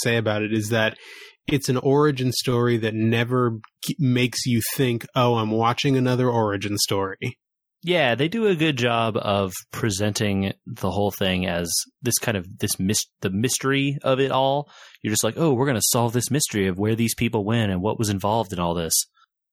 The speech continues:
Speaker 2: Uh, w-, which definitely makes it more fun to watch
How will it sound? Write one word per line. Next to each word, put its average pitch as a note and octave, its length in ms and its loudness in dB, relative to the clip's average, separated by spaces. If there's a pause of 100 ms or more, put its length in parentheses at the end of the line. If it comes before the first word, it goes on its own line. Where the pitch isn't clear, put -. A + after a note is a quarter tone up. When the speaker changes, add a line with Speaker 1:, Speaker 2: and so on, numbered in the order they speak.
(1000)
Speaker 2:
Uh, B2 100 0
w-, D3+ 200 -2
which F#3+ 340 -4
definitely E3 340 0
makes C3 220 2
it A#2+ 100 0
more A2 240 0
fun G#2 240 0
to G2 100 -4
watch G2 260 0